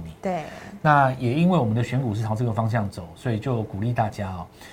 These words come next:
Speaker 1: 在接下来礼拜四、礼拜五，然后下个礼拜一、二、三，跟我们一起来布局全新的股票。那么指数虽然在压回哦，其实这个压回随时会因为美国股市的反弹再往上走啦。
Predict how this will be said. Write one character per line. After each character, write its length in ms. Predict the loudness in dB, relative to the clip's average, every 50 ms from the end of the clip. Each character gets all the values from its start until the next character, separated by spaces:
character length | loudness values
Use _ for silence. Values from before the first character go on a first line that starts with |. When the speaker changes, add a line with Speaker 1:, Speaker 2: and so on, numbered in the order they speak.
| -20 -20 -20 -6 0
Speaker 1:
在 180 | 2 2 4
接 160 | 4 4 4 6
下 140 | 8 8
来 40 | 6
礼 60 | 6
拜 140 | 6 2 2
四、 180 | 0 0 -2 -2
礼 80 | -2
拜 200 | 0 0 0 0
五， 180 | 0 -4 -8 -8 -8 -8 -8
然 100 | -6 -6
后 380 | -4 -4 -2 -2 -2 -2 -4 -2
下 180 | 0 2 2
个 80 | 2 0
礼 100 | -2 -6
拜 200 | -4 -4 -4 -4 -4
一、 160 | -4 -4 -2
二、 80 | -4 -4
三， 320 | -6 -6 -6 -6 -6 -4
跟 140 | -4 -2 -2
我 0 |
们 80 | -2
一 60 | -2 -4
起 120 | -4 -6
来 100 | -6 -4
布 180 | -2 -2 0 0
局 240 | -2 -4 -6 -6 -6
全 300 | -6 -6 -4 -4 -4 -4
新 160 | -2 -2 -2
的 80 | -2 -2
股 120 | -4 -6
票。 300 | -12 -8 -4 -4 -4 -4 -6 -14 -16 -16 -16 -16 -18 -20 -20 -20 -14 -6 -2
那 80 | 2
么 100 | 4 4
指 200 | 4 4 2 0
数 180 | 0 2 4 4
虽 100 | 4 4
然 80 | 4 4
在 120 | 4 2
压 220 | 2 4 4 4 4
回 260 | 2 0 -4 -6 -6
哦， 180 | -6 -8 -8 -8
其 160 | -6 -6 -6 -6
实 340 | -4 -4 -2 -2 -2 -4 -4 -8 -10 -8
这 140 | -4 -2 0
个 80 | 2
压 220 | 4 4 4 4 2
回 340 | 0 -2 -4 -6 -8 -10 -12 -16 -20 -20 -20 -20 -20 -20 -20 -20
随 240 | -6 -2 0 2 2
时 160 | 2 0 0 2
会 140 | 2 2
因 80 | 2 2
为 140 | 2 2 2
美 160 | 2 2 2
国 100 | 0 0
股 160 | 0 0 -2
市 140 | -4 -4 -4
的 80 | -4 -2
反 180 | -4 -6 -6 -8 -8
弹 200 | -10 -12 -12 -12 -12 -12 -12 -14 -14 -18 _
再 120 | -4 -2 -2
往 120 | -2 -2
上 240 | -2 -2 -2 -2 -2
走 200 | -4 -6 -8 -10 -12 -16 -18
啦。 80 | -18